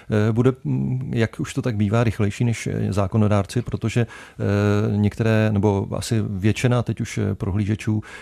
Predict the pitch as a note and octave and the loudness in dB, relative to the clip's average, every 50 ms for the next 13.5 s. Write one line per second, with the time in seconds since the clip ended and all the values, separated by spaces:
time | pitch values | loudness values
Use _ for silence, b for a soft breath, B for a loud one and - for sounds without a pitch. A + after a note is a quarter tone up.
0 | B B G#2 G2 F#2+ G2 - A#2 G2+ G#2+ G#2+ G2 G2+ - - G2+ G2 F#2+ F#2+ F#2 | B B -4 -4 -4 -2 -2 -2 0 2 2 0 0 -2 -2 -2 -2 -2 -2 -2
1 | F2+ F#2+ - - G2 G#2 G2+ - A2+ A2+ A2+ A2 G2+ F#2+ - - - G#2+ F#2+ - | -4 -4 -6 -2 -2 -2 0 2 2 2 2 2 0 -2 -2 0 -2 0 2 4
2 | A2+ G#2+ - - - - - A#2 G2 A2 G2 - G#2 G2 G#2 - - - G2 G2+ | 2 2 2 -2 -4 -2 -2 2 2 2 0 0 0 -2 -2 -4 -4 -8 -6 -6
3 | G2 F#2 G2+ G2+ G2+ G2+ - G2 - - G#2 G2+ - - - A2+ - - A#2+ A2 | -4 -2 -2 -2 -2 -2 -4 -8 -6 -4 -4 -4 -4 -4 -4 -4 -2 -2 -4 -4
4 | - - - - G#2 G#2 G#2 A2 A2+ A2 - F#2 E2 F#2 F#2+ G2 F#2+ F#2+ F#2 F2+ | -4 -8 -4 -2 0 2 2 2 2 0 -2 -2 -2 0 0 2 2 2 2 0
5 | B B B B B B B B F2+ F2 F2 F2+ E2+ - - F2+ - F#2+ F2+ - | B B B B B B B B -6 -4 -2 -2 -4 -4 -6 -6 -4 -4 -2 -2
6 | G2 F#2 F2 F2 - G2+ - G#2 F#2 F#2 F#2+ F#2 - - G2 - - G#2 F#2+ - | -2 -2 -2 -2 -4 -4 -2 0 0 0 0 -2 -2 -4 -8 -6 -8 -8 -8 -8
7 | - - G2+ F#2+ - - G#2 F#2 - - A2 G2+ F#2+ F#2 F#2+ F2 E2+ - G2+ G2 | -6 -4 -4 -4 -2 -2 -4 -4 -2 -2 0 0 0 0 -2 -4 -4 -2 -2 0
8 | G2+ G2+ G2 - - F#2 - - G2 F#2+ G2 G2 - - G2 G2 G2 F#2+ B B | 0 0 0 -2 -4 -8 -4 -2 -2 0 0 0 -2 -2 0 0 0 0 B B
9 | B B B B - G#2 G#2+ G#2 - B2 G#2+ - - A2+ G#2+ A2+ G#2+ - - A2+ | B B B B 2 2 4 4 4 2 0 2 2 4 4 4 2 2 0 2
10 | A2 G#2+ - - - G2 F#2+ F2+ F#2 - - G2 A2+ B B B B B B - | 2 2 2 0 0 0 2 0 0 0 0 -2 -2 B B B B B B -4
11 | F#2 F#2 F2+ F#2 F#2 F#2 F#2+ F#2+ G#2+ - - G#2 - - G2+ F2 G2 F#2+ - - | -2 0 0 2 2 2 2 0 0 -2 -4 -6 -6 -4 -2 0 0 0 0 0
12 | G2+ - - - G2 F#2+ G2 G2 F#2+ G#2+ F#2+ F2 F#2 F#2+ F#2 G2 - - A2 A2 | -4 -4 -2 0 0 0 0 0 0 0 0 2 2 2 0 0 -2 -2 -2 -2
13 | A#2 - B B B B B - F#2 F#2+ | -2 -2 B B B B B -4 -2 0